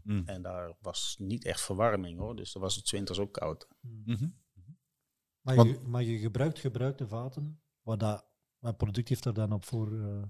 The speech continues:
Speaker 2: Bier.
Speaker 3: Bier.
Speaker 2: Van mij.
Speaker 3: Ah, dus uw
Speaker 1: Ah.
Speaker 3: barrel-aged
Speaker 2: Dus,
Speaker 3: vaten.
Speaker 2: ja, <laughs> die, eerder deed ik die altijd gewoon weg als regenton. En, eh, nu kan ik, kan ik daar voor mijn, voor mijn lambiek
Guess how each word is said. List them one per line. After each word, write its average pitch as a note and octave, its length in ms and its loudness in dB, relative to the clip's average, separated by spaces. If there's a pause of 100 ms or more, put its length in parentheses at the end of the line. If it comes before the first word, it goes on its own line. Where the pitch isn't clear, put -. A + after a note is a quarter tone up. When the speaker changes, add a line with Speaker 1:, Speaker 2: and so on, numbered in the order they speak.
(140)
Speaker 2:
Bier. G#2 680 2 (120)
Speaker 3:
Bier. C3 360 0 (220)
Speaker 2:
Van G#2 160 2
mij. F2 300 0 (260)
Speaker 3:
Ah, D#3 300 8
dus A#2+ 120 2
uw B2 140 4
Speaker 1:
Ah. F#3 100 4
Speaker 3:
barrel-aged D#3 480 6
Speaker 2:
Dus, A#2 140 4
Speaker 3:
vaten. C#3+ 180 0
Speaker 2:
ja, C#3+ 140 6 (420)
<laughs> - 360 -8
die, C#3 340 4 (300)
eerder D#3 300 6
deed A#2+ 140 8
ik A2+ 80 0
die A#2 120 4
altijd G2+ 240 4
gewoon F#2+ 220 0
weg C3 200 2
als G#2+ 140 2
regenton. C3+ 640 -2 (520)
En, G2+ 480 2
eh, F#2+ 680 0
nu A#2 440 2
kan G2 220 -6
ik, - 320 -14
kan G2+ 160 0
ik F2+ 100 -2
daar F#2 160 2 (140)
voor - 280 -4
mijn, F#2+ 320 -2
voor F#2+ 140 -4
mijn F2+ 120 -2
lambiek F#2+ 440 0